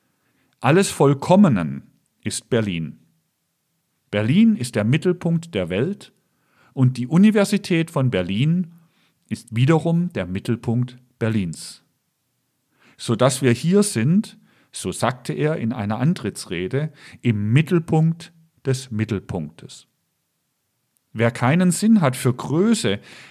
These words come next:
welche oftmals eben auch grotesk, gerade deshalb, weil sie groß ist, irren kann, der wird natürlich alle jene Einwände, die ja billig sind, gegen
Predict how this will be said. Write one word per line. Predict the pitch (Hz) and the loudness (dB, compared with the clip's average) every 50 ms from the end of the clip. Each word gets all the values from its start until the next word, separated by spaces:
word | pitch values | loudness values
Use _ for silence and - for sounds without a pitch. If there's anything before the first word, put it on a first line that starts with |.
| - _ - | -20 _ 2
welche | 113 131 151 - 165 156 | 4 4 4 4 4 2
oftmals | 180 185 - - - 165 143 139 - - | 2 2 2 0 0 2 2 2 0 -4
eben | - 147 156 156 160 156 | -2 -2 0 0 0 0
auch | 135 131 123 - | 0 -2 -2 -4
grotesk, | - - 120 117 - - 170 165 170 - - - - - - _ _ _ _ _ _ _ _ - | -4 -4 -4 -2 0 2 0 0 0 -4 -10 -12 -16 -20 -20 _ _ _ _ _ _ _ _ -8
gerade | - 113 101 117 110 107 101 98 - - | -6 -2 0 0 0 0 -2 -4 -2 -2
deshalb, | 151 170 165 - - 117 101 92 90 82 - - - | 0 0 0 -2 -4 -4 -2 -2 -4 -4 -8 -6 -2
weil | 101 107 107 101 | 0 0 0 0
sie | - 98 | -4 -8
groß | - - - 131 160 180 170 - | -8 -4 0 2 2 2 2 0
ist, | - 120 101 - - - - - _ _ _ _ - | -4 -8 -8 -8 -8 -12 -14 -18 _ _ _ _ -6
irren | 147 160 - 110 92 85 82 - | -4 -4 -4 -4 -6 -6 -8 -12
kann, | - - 82 78 92 123 147 - - _ _ _ _ _ _ _ _ _ _ _ _ _ _ _ _ _ _ _ _ _ | -12 -12 -10 -8 -6 -6 -8 -8 -12 _ _ _ _ _ _ _ _ _ _ _ _ _ _ _ _ _ _ _ _ _
der | - 117 123 117 | 0 2 4 4
wird | 180 202 - - | 4 2 2 0
natürlich | 190 180 - - 170 175 170 170 170 165 - - - | 0 0 0 0 0 2 2 2 2 0 -2 0 2
alle | 127 147 180 | 2 4 4
jene | 190 156 131 135 156 175 175 - | 4 2 2 2 2 2 0 0
Einwände, | 113 123 143 170 180 175 135 107 101 101 98 98 92 | 2 2 4 4 4 4 2 2 0 0 0 -2 -4
die | - 107 107 | -2 -2 0
ja | 104 98 | 0 0
billig | - - 175 196 190 180 - - | 0 0 0 0 0 -2 -4 -6
sind, | - - 101 107 135 156 156 - - - - - - - _ _ - | -6 -4 -2 -2 -2 -2 -4 -8 -14 -20 -20 -20 -20 -20 _ _ -2
gegen | 117 117 131 160 170 190 190 190 196 196 190 | 2 2 2 2 2 0 0 2 2 2 0